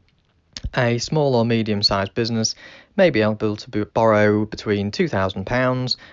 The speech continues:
and twenty-five percent of your annual turnover, capped at a maximum amount of fifty thousand pounds. Under this scheme, the government will guarantee a hundred percent of the loan,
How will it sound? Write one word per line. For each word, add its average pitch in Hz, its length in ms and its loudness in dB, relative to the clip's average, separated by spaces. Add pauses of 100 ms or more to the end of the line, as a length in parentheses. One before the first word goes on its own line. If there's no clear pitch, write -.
and 104 160 -6
twenty-five 113 580 -2
percent 98 380 -4
of - 80 -12
your 101 140 -4
annual 95 340 -4
turnover, 104 680 2 (360)
capped - 340 -6 (100)
at - 160 -8
a 107 40 -2
maximum 110 680 -2
amount 98 440 -2
of 104 100 -10
fifty - 280 -12
thousand 92 420 -8
pounds. 82 460 0 (1700)
Under 135 200 2
this 131 140 0
scheme, 127 360 0
the 117 80 -2
government 104 380 -2
will 107 100 -8
guarantee 101 460 -2
a 92 60 -2
hundred 101 220 -6
percent 127 340 -4
of 131 80 -14
the - 80 -2
loan, 123 420 2